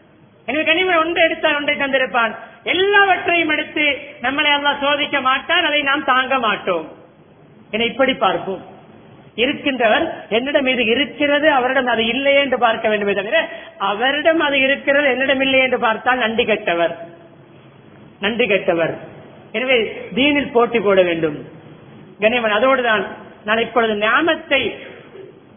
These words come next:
நியாமத்தை உள்ள உண்மையான உணர்வோடு விளங்குவதற்குத்தான் சமகாலத்தை சற்று சிந்தித்து பார்ப்போம். அதில் ஒன்றுதான் கண்ணியமானவர்களே,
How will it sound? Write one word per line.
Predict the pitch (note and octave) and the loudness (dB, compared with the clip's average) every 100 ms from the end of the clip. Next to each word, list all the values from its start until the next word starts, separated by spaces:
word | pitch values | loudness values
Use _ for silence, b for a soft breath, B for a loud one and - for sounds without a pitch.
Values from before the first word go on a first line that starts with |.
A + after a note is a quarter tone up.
| - - - | -20 -20 -12
நியாமத்தை | F#3+ A#3+ C#4+ D4 - C4 A3 - - - - - - - - - - - - - - - - | -4 -2 0 -2 0 0 0 -4 -14 -20 -20 -20 -20 -20 -20 -20 -20 -20 -20 -20 -20 -20 -6
உள்ள | A#3 C#4+ D#4+ D#4+ C4 - - - - - - - - - | 0 2 2 2 2 -2 -10 -14 -18 -20 -20 -20 -20 -4
உண்மையான | G#3 C#4+ D4+ C#4+ B3+ | -2 0 2 2 2
உணர்வோடு | A#3+ D4+ D4+ C#4+ | 2 2 4 4
விளங்குவதற்குத்தான் | A#3+ B3+ C4+ B3+ A#3 A3 A3+ G3 - - - - - - | 4 2 2 2 2 0 0 0 -4 -14 -20 -20 -20 -6
சமகாலத்தை | B3+ B3+ E4 D#4 C#4 C#4+ D4 C#4+ - D4 C#4 G#3 | -2 2 4 2 2 2 2 -2 -2 0 0 -4
சற்று | F#3+ A#3+ - A#3 | -6 -6 -6 -4
சிந்தித்து | A#3+ G#3+ A3 | -2 0 0
பார்ப்போம். | G3+ E3+ D#3 C3 - - - - - - - - - - - | 0 0 -4 -14 -18 -20 -20 -20 -20 -20 -20 -20 -20 -20 -2
அதில் | G3 G#3 | 0 2
ஒன்றுதான் | A#3+ B3+ G#3+ | 2 0 0
கண்ணியமானவர்களே, | G#3 A3+ G#3+ G3+ F#3 F#3 | 2 2 2 2 0 0